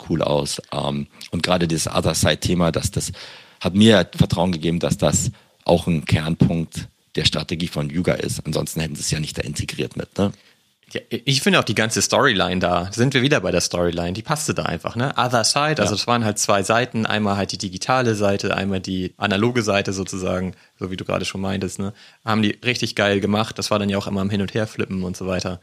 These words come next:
Speaker 2: Dann haben die ihre
Speaker 1: Ja.
Speaker 2: echten Bored Apes da eingesetzt, die sie ja tatsächlich auch schon lange besitzen. Also fand ich insgesamt ziemlich cool und ich frag mich immer so ein bisschen, ob jemand das außerhalb der N-F-T-Bubble auch nur so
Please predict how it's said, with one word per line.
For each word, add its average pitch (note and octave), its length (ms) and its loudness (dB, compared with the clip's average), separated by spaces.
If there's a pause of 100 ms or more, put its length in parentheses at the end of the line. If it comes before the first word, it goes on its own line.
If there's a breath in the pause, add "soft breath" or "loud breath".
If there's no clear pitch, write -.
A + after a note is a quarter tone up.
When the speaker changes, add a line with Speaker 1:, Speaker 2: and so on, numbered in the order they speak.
(240 soft breath)
Speaker 2:
Dann G2 160 0
haben G#2 140 2
die G2+ 80 0
ihre G#2 220 2
Speaker 1:
Ja. - 100 0
Speaker 2:
echten G#2 240 -2
Bored F#2+ 240 0
Apes A#2 340 0
da - 80 0
eingesetzt, G2 480 -2
die G2+ 60 -2
sie G2 100 -4
ja F#2+ 80 -2
tatsächlich - 480 -4
auch G#2 60 -6
schon G2 180 -6
lange G2 200 -2
besitzen. G2 560 -4 (400 soft breath)
Also F#2+ 260 -4
fand G#2 220 -2
ich - 100 -8
insgesamt F#2+ 640 -4 (120)
ziemlich - 460 -4
cool A2 240 0
und F#2+ 380 -6
ich A2 120 0
frag C#3+ 200 0
mich C3 100 0
immer A#2 120 2
so A2+ 100 4
ein A2 80 2
bisschen, G#2+ 340 2 (960 soft breath)
ob G#2 220 -2
jemand A2+ 320 2
das - 300 -4
außerhalb G#2 420 2
der F2 100 -4
N-F-T-Bubble F#2+ 640 0
auch F#2+ 140 -2
nur G#2 100 0
so G#2+ 180 0